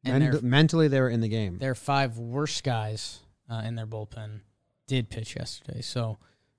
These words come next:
Speaker 1: um, I think this is a tone setter for the season. These new Jays, the Yanks.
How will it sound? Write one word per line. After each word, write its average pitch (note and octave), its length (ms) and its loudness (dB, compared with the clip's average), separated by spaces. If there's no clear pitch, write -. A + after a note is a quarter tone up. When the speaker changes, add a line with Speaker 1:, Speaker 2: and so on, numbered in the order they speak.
Speaker 1:
um, A2 520 -8
I D3+ 60 -2
think G#3+ 160 4
this A#3+ 180 2
is A#3+ 80 -2
a B3 80 0
tone B3 360 2
setter C3 340 0
for C#3 140 -8
the C#3 80 -4
season. F3 440 -6
These A2 220 -8
new C3+ 220 2
Jays, C#3 640 0
the A#2+ 80 -6
Yanks. B2+ 520 -2